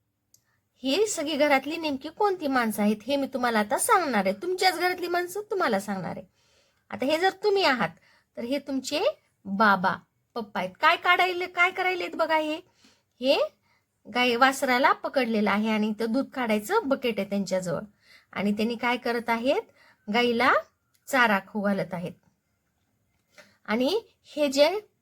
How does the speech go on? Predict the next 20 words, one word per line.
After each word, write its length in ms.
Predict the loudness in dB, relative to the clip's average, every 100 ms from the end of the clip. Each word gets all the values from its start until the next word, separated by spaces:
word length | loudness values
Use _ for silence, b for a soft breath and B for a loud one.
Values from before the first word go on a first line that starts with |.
| _ _
हात 240 | -4 0
जोडून 340 | 0 2 2 2
उभे 160 | 4
आहेत 120 | 2 2 -2
की 60 |
नाही, 180 | -4 -2
त्या 80 | -4
तुमच्या 400 | -4 -4 0 0 -2 _ _
आजी 300 | -2 -2 -4
आहेत. 140 | -8 -8 _ _ b b b _ -8
ह्या 100 | -6
कोण 240 | 0 2
आहेत? 280 | 2 0 -2 -4 _
आजी 280 | -4 -2 -2
आहेत. 100 | -2
हे 120 | -4
समजायचंय 600 | 2 4 6 4 2 0
बरं 140 | -4 -2
का 120 | -2
आपल्याला. 340 | 0 -2 -2